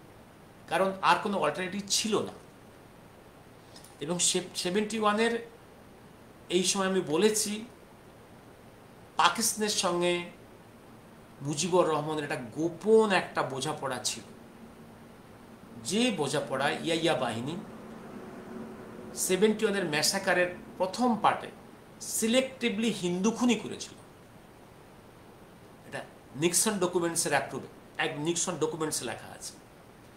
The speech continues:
"Initially it was selectively Hindu killing"।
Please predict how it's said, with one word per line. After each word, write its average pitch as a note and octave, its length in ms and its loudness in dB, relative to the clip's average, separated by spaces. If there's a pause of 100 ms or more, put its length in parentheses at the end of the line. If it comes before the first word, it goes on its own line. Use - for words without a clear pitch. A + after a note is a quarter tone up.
(240)
"Initially G3 720 2
it F3 140 6
was E3+ 120 4 (1080)
selectively G#3+ 680 2 (140)
Hindu G3 300 8
killing"। G2+ 320 -4